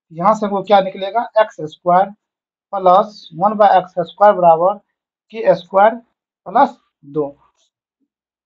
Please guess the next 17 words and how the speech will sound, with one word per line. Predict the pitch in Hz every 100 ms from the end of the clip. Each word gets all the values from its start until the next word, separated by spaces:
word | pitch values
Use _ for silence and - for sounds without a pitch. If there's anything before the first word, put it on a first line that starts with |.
| _ _ _ _ _ _ _ _ _ _ _ _ _ _ _ _ _ _ _ _ _ _ _ _ _ _ _ _ _ _ _ _ _ _ _ _ _ _ _
X | 208 - 180 -
square | - 165 175 175
plus | 175 196 185
one | 170 180
by | 185 196
X | - 165
square | 165 185 180
बराबर | 175 190 190
के | 214 202
स्क्वायर | 196 214 208
प्लस | - 208 160
दो | 247 180
होगा। | 135 147 - _ _ - - _ _ -
एक | 202 -
इसमें | 202 185 202
एक | 185 190 -
और | 190 185